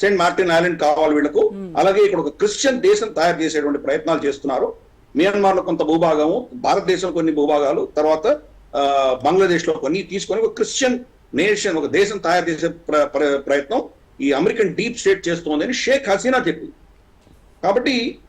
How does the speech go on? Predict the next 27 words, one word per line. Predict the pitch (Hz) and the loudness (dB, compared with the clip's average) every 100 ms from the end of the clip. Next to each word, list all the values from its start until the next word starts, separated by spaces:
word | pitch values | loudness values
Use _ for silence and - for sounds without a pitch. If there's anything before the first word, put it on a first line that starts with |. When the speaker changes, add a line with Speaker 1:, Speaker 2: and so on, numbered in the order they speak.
| - - | -14 -8
Speaker 1:
ఇతను | 208 269 269 - 147 | -2 2 2 2 0
ఎవరితో, | 156 233 - 240 233 | 2 4 2 4 4
ఎవరినో | 180 185 208 233 | 4 2 2 -2
తీసుకో-, | 202 - 208 156 | -4 -2 0 2
ఎవరో | 165 240 | 2 2
తీసుకొచ్చి | 226 - - | 0 -6 -4
ఇక్కడ | 196 214 | -2 -2
ప్లాంట్ | 214 156 180 214 - | -2 0 0 -2 0
చేయబడ్డటువంటి | 190 185 180 170 151 170 165 | 0 2 0 0 0 0 0
వ్యక్తి. | 135 - - _ _ - - - - | 0 -4 -10 _ _ -20 -20 -14 -8
అతనికి, | 135 226 226 240 | -2 0 2 2
అతనికి, | 226 226 202 220 247 165 | 0 -2 -4 -4 -4 0
ఆ, | |
ఎటువంటి | 160 156 143 175 180 | 2 4 2 0 -2
శక్తి | - 143 - 139 | -2 -6 -2 -2
లేదు. | 85 - - - - | -2 -8 -18 -20 -12
షేక్ | - 208 240 190 | 0 2 2 -2
హసీనా | 185 240 262 262 | -2 0 2 2
మీద | 240 247 247 | 2 2 2
అతనికి | 214 220 214 208 | 2 -2 -2 -2
ఉన్నటువంటి, | 208 208 202 196 190 165 160 - - | -2 -2 -2 -2 -2 -2 -8 -20 -6
ఆ, | 123 | -2
మ-, | 127 135 127 | 0 0 0
మైత్రి | 131 165 208 | 0 -2 0
లేదు, | 220 220 233 240 220 | 2 4 4 4 4
హేట్రెడ్ | 165 175 185 208 | 4 2 2 2
లేదు. | 208 202 202 403 | 4 2 2 0